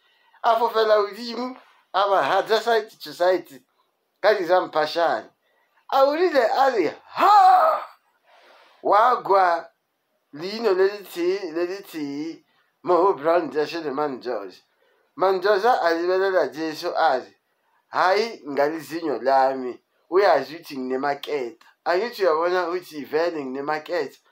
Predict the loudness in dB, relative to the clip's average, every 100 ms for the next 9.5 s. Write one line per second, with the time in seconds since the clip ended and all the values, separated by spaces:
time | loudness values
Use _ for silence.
0 | _ _ _ 0 0 0 0 0 0 -2
1 | -6 -6 -4 0 2 2 0 -2 -4 -4
2 | -2 -4 -6 -10 -12 -12 -8 -8 -10 -14
3 | -20 _ -10 0 0 0 -4 -10 -10 -8
4 | -10 -10 -2 0 0 -2 -8 -6 -4 -4
5 | -4 -6 -6 -12 -14 -12 -8 -8 -6 -10
6 | -16 -20 _ _ _ -20 _ _ _ -6
7 | 2 2 2 2 0 2 2 2 0 2
8 | 2 2 0 -2 -6 -8 -2 2 2 2
9 | -4 -4 -12 -20